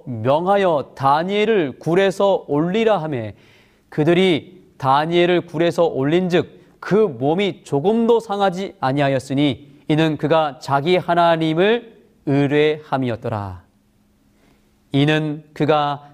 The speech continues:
자기 하나님을 의뢰함이었더라.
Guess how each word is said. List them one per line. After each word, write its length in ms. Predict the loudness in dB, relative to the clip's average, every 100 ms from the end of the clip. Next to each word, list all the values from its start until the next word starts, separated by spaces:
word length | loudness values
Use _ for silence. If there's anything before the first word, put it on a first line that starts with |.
| _ _
자기 680 | -10 -2 -2 0 -4 -4
하나님을 1040 | -6 -6 -2 0 0 -2 0 0 0 -4 -20 _ _ _
의뢰함이었더라. 1600 | 0 2 2 2 2 0 -4 -10 -6 -4 -6 -6 -8 -8 -8 -12